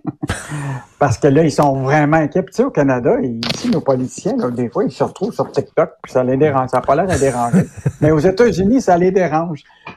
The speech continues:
Speaker 1: Écoute, ils s'inquiètent, euh, pour une couple de choses. L'espionnage, tu sais, à travers, euh, l'application, parce qu'il faut pas oublier que le siège social de TikTok, là, euh, c'est quand même, euh, BitDance, là, qui est à Pékin.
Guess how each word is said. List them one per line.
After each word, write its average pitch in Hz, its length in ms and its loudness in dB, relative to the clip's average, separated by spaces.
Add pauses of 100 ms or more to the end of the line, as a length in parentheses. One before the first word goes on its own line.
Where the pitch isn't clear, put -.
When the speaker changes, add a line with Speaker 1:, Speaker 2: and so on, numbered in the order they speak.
Speaker 1:
Écoute, 151 360 0
ils 156 100 -6
s'inquiètent, 190 480 0 (300)
euh, 131 240 -8
pour 143 240 -4
une 143 80 -4
couple 147 200 -4
de 131 60 0
choses. 117 220 -8 (100)
L'espionnage, 147 720 0 (100)
tu 160 60 2
sais, 160 60 4
à 147 100 0
travers, 143 540 0
euh, 127 180 2
l'application, 135 680 -2 (240)
parce - 100 -10
qu'il 143 140 0
faut 151 180 2
pas 185 120 2
oublier 160 340 0
que 170 80 -2
le 127 180 0
siège 160 260 0
social 147 480 0
de 120 240 -2
TikTok, 165 420 -2
là, 131 100 -2 (120)
euh, 110 200 -6 (360)
c'est 127 140 -2
quand 135 140 2
même, 151 300 4
euh, 127 120 2
BitDance, 135 680 0
là, 180 120 -2
qui 175 100 -4
est 135 120 0
à 127 40 -2
Pékin. 139 360 0